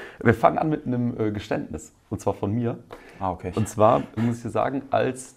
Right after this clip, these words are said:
Speaker 1: du zweitausendzwanzig die Vorbereitung bei der ersten mitmachen durftest, habe ich gedacht, auch nett,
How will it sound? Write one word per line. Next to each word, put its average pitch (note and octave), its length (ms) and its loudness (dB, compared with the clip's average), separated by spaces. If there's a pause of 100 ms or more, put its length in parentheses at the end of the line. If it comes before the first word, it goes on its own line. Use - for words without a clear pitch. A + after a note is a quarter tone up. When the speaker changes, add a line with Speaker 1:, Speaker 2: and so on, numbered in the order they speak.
Speaker 1:
du E3 340 -4
zweitausendzwanzig A#2 1300 -4 (240)
die G2 240 -4
Vorbereitung A#2 800 -2 (120)
bei G#2 200 -2
der G2+ 420 -2
ersten G2+ 360 0
mitmachen F2+ 420 -6
durftest, D#2 420 -10 (380)
habe - 160 2
ich - 120 -2
gedacht, C#3+ 520 -2
auch - 80 -6
nett, C3+ 420 0